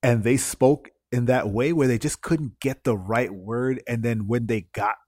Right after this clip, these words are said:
the word they wanted, even if it's wrong to you, even if it makes very little sense, but kinda has a kernel of it, and they sat back in triumph,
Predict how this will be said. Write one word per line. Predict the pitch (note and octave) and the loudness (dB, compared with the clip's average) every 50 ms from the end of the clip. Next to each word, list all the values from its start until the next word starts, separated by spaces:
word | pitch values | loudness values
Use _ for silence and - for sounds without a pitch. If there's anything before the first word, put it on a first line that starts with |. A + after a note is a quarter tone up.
| _ - | _ -6
the | B2 | -6
word | G#2+ G2 A2 A2 G#2+ F#2+ | -4 -2 -2 -4 -2 -2
they | G#2+ G2 | -4 -4
wanted, | F2 D#2+ F2+ F2+ F#2+ G#2 A2+ A#2 B2+ B2+ C3+ _ _ _ _ _ _ _ _ _ | -4 -6 -10 -10 -8 -8 -6 -6 -6 -8 -10 _ _ _ _ _ _ _ _ _
even | D3+ F3+ F#3+ G#3 G#3 | 2 2 4 2 0
if | E3 - C#3 | 0 2 0
it's | A#2 - - | 0 0 -4
wrong | F#2 F2 F#2+ G2+ A2 A#2 A#2 A#2 G#2+ F#2 | -10 -4 0 2 2 4 2 2 0 -4
to | - - F#2+ | -8 -10 -10
you, | F#2 E2+ D#2+ A#1+ A1+ - - _ _ _ _ _ _ _ _ _ _ _ _ - | -10 -10 -10 -12 -14 -16 -20 _ _ _ _ _ _ _ _ _ _ _ _ -2
even | D3+ E3 F3+ G3 | 0 2 2 2
if | F3 B2+ A#2+ | 2 2 0
it | A#2+ G2+ | -2 -2
makes | G2 G#2+ A2 A2 G#2 - - | 0 0 0 0 -2 -4 -12
very | F#2 E2 G#2 A2 A#2 A#2+ A#2 | -12 -6 -4 0 0 0 0
little | A2 G#2+ G#2+ G#2+ G#2 | 0 -2 -2 -4 -6
sense, | - - - A2 A2 B2 A#2+ - - - _ _ | -6 -6 -6 -6 -6 -6 -8 -12 -16 -18 _ _
but | G2+ F2 - _ _ _ _ _ _ _ _ _ _ _ | -10 -10 -10 _ _ _ _ _ _ _ _ _ _ _
kinda | - - - A2 A2+ B2 B2+ B2+ - G2+ | -6 -4 -2 -2 -2 0 0 -2 -4 -2
has | G#2+ A#2+ - G#2+ | -2 -2 -2 -2
a | |
kernel | - - - - - A#2+ B2+ C#3 D#3 E3+ | -8 -12 -10 -4 -2 0 0 0 2 0
of | F3 F3+ G#3 | 0 0 0
it, | A3 G#3+ - _ _ _ _ _ _ _ _ _ _ _ _ _ _ _ _ _ - | -2 -2 -4 _ _ _ _ _ _ _ _ _ _ _ _ _ _ _ _ _ -6
and | C3 A#2+ | -2 -2
they | A#2 | -2
sat | G#2+ - - D#3 - - | -2 2 2 0 2 2
back | D3 C#3+ C#3 C3+ - | 0 -2 -2 -2 -4
in | - C3 A2+ F#2+ | -4 -4 -4 -4
triumph, | - - - - A2 G2 G#2+ B2 C3+ D#3 F3 F3+ - - | -6 -8 -8 -6 -2 0 2 2 2 0 -2 -6 -12 -20